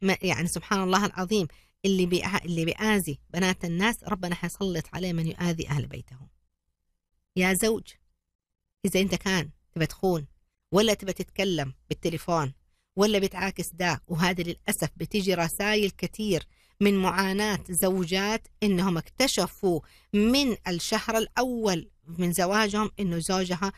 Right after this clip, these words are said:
بيكلم مثلا بنات أو عنده شات أو عنده أشياء وبتنعكس على هذا. إيش اللي مخليك تروح للحرام؟ ليش خل-، ليش تروح للحرام؟ فين خوف الله؟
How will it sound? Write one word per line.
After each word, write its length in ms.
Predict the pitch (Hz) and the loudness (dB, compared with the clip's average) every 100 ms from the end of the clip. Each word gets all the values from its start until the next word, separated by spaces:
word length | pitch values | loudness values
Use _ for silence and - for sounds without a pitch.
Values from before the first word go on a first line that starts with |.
| - - | -12 -2
بيكلم 640 | 165 156 180 180 180 175 | -2 0 -2 0 0 0
مثلا 400 | 160 - 165 170 | 0 0 -2 -2
بنات 500 | 156 151 165 170 - | -2 -2 0 0 -2
أو 180 | - 151 | -8 -6
عنده 380 | 135 175 165 165 - - _ | -2 0 0 -2 -4 -20 _
شات 360 | - 180 175 - | 2 2 2 0
أو 100 | 175 | 0
عنده 260 | 180 180 | 0 0
أشياء 340 | 165 - 220 208 - | -4 0 0 -2 -2
وبتنعكس 760 | 214 214 220 190 202 - 220 - | 0 2 0 -2 -2 -2 -4 -4
على 340 | 160 190 196 - _ - | -2 0 0 -4 _ -4
هذا. 280 | 185 151 - _ _ _ _ _ _ _ - | -2 -2 -6 _ _ _ _ _ _ _ -8
إيش 160 | 220 254 | -4 0
اللي 120 | 240 | 0
مخليك 420 | 208 226 220 233 | 0 -2 -2 -4
تروح 260 | - 196 170 | -6 -6 -6
للحرام؟ 440 | 170 - 170 185 - _ _ _ _ _ _ _ _ _ _ _ _ _ _ _ _ _ _ _ - | -6 -4 -4 -4 -8 _ _ _ _ _ _ _ _ _ _ _ _ _ _ _ _ _ _ _ 2
ليش 260 | 254 - | 4 2
خل-، 200 | 220 214 | -2 -2
ليش 140 | 226 - | -2 -2
تروح 240 | 233 - | -4 -6
للحرام؟ 460 | 165 - 170 160 127 _ _ _ _ | -6 -4 0 0 -2 _ _ _ _
فين 260 | - 294 269 | 0 2 2
خوف 340 | - 214 - | 0 -2 0
الله؟ 400 | 165 160 160 143 | -4 -4 -2 -4